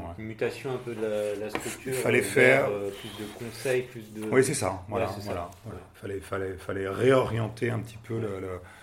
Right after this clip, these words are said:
Speaker 1: le, la stratégie même de l'entreprise. Il fallait, euh, fallait qu'on, qu'on évolue. Et puis, il fallait qu'on, qu'on retrouve surtout de la rentabilité. Donc ça, c'était des choses qui, euh, qui ont été, euh, waouh, compliquées à
Speaker 2: Ouais.
Speaker 1: appréhender.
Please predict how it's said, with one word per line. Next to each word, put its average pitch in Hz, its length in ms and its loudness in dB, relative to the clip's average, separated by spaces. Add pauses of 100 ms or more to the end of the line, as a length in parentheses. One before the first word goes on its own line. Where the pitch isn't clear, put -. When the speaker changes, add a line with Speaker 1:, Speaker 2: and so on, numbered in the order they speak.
(300)
Speaker 1:
le, 95 240 -4
la 95 100 -6
stratégie 98 480 -4
même 107 220 -4
de 101 80 -6
l'entreprise. 120 760 -2
Il 92 60 -6
fallait, 98 460 -6
euh, 92 240 -4 (440)
fallait 98 240 -6
qu'on, 98 160 -14 (560)
qu'on 98 120 -10
évolue. 98 560 -4 (540)
Et - 40 -16
puis, - 120 -10
il - 40 -8
fallait 104 220 -4
qu'on, - 140 -12 (840)
qu'on 92 160 -14
retrouve 87 380 -8
surtout - 240 -14
de 95 60 -8
la 82 80 -6
rentabilité. 87 760 -6 (340)
Donc - 100 -18
ça, - 100 -12
c'était - 180 -14
des 85 60 -10
choses - 300 -10
qui, 92 380 -12
euh, 85 40 -10 (440)
qui 104 80 -12
ont 101 40 -8
été, 110 400 -2
euh, 92 240 -4 (1500)
waouh, 95 420 -6
compliquées 117 480 2
à 92 140 4
Speaker 2:
Ouais. 101 80 -4
Speaker 1:
appréhender. 104 500 -4